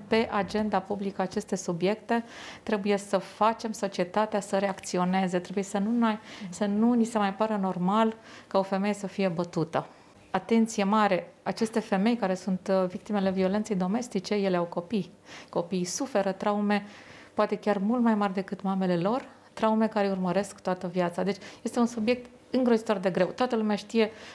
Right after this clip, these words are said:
bun, eu sunt economistă, sunt finanțist, lumea se așteaptă să mă duc în zona asta. Ok, da, și acolo o să mă uit, dar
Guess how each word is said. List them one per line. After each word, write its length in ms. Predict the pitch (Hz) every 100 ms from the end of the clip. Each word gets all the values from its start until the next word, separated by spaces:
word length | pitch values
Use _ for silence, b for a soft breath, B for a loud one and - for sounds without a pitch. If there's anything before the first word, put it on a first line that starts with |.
| -
bun, 120 | 226
eu 60 | 214
sunt 240 | 220 202
economistă, 560 | 214 220 226 233 233 214
sunt 220 | - 202
finanțist, 580 | 202 196 190 - 226 - 226
lumea 300 | 202 208 208
se 120 | 220
așteaptă 300 | 220 302 208
să 100 | 202
mă 120 | 202
duc 140 | 196
în 100 | 202
zona 280 | 190 202 196
asta. 340 | 226 - 220 214 B B
Ok, 180 | 269 269 185 240 196
da, 200 | 180 214
și 120 | 220
acolo 440 | 185 202 196 196 190 B B B
o 60 | 202
să 160 | 202
mă 120 | 190
uit, 160 | 214 233
dar 340 | 190 208 208